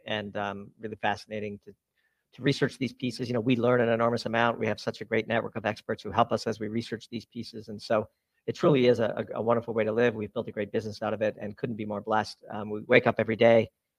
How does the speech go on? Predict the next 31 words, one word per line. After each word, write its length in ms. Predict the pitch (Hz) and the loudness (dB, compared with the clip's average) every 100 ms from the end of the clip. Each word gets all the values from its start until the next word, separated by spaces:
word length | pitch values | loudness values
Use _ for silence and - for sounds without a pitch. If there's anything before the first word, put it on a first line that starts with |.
| _ | _
counting 320 | - 120 110 | -2 0 0
our 100 | 110 | 0
lucky, 300 | 110 101 - - | 0 -2 -6 -4
our 180 | 110 110 | 0 2
lucky 220 | 107 113 | 0 -2
stars 360 | - 113 110 104 | 0 4 4 2
that 120 | 110 | -2
we 80 | 104 | -2
were 100 | 104 | -2
able 220 | 107 107 | -2 -2
to 140 | - | -8
create 360 | 107 113 107 107 | -16 -4 -2 -2
this 140 | 107 | -6
franchise 540 | - 107 104 107 107 - | -6 -6 -4 -2 -2 -4
on 80 | 104 | -10
a 40 | |
full 200 | - 107 | -4 -4
cloth 340 | - 110 107 - | -2 0 0 -2
in 100 | 101 | -16
two 140 | - | -12
years. 320 | 107 110 107 - | -6 -4 -4 -6
And, 200 | 107 104 | -10 -8
uh, 160 | 104 104 _ _ - | -8 -10 _ _ 0
we 120 | 139 | 6
intend 280 | 120 139 120 | 6 6 4
to 60 | 107 | 4
savor 320 | 127 120 123 | 6 6 4
the 100 | 110 | 0
success 520 | - - 117 107 - | -4 0 2 2 0
and, 260 | 107 104 101 | -4 -4 -4
um, 260 | 104 101 | -4 -4